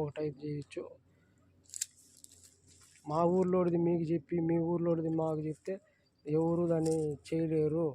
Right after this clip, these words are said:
అది వాళ్ళ వాళ్ళ ఊరు పద్ధతిని బట్టి ఉంటుంది. ఇది నియమ నిబంధనలు. అదే ఫ్రెండ్స్, ఇవాళ వీడియో.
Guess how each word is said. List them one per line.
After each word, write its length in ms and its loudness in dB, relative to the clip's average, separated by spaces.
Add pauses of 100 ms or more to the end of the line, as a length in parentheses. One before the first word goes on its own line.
(360)
అది 200 -6
వాళ్ళ 200 0
వాళ్ళ 220 -2 (140)
ఊరు 220 -4
పద్ధతిని 340 -6
బట్టి 260 -8
ఉంటుంది. 360 -8 (200)
ఇది 220 -4
నియమ 300 -2
నిబంధనలు. 680 -6 (480)
అదే 180 6
ఫ్రెండ్స్, 340 6 (560)
ఇవాళ 360 4
వీడియో. 340 6